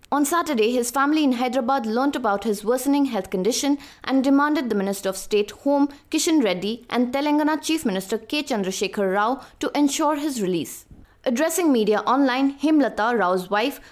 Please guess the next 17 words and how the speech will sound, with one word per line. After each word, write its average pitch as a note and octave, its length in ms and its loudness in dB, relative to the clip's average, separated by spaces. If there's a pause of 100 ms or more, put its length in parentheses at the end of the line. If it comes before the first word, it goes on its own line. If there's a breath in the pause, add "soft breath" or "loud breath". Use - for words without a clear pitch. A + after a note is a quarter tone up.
alleged C#4+ 400 -2
that F#3 160 -4
the G3 60 0
central C#4 380 -2
government F#3+ 380 -2
was F#3 160 -4
trying A#3+ 320 0
to D4+ 80 -4
kill F#3 240 -2
him F#3+ 160 -2
in G3 100 0
jail. D#3+ 220 -2 (500 loud breath)
She A3+ 220 -2
said, B3+ 340 -4
and G3+ 140 -2
I F#3 80 -2
quote, C4 320 -2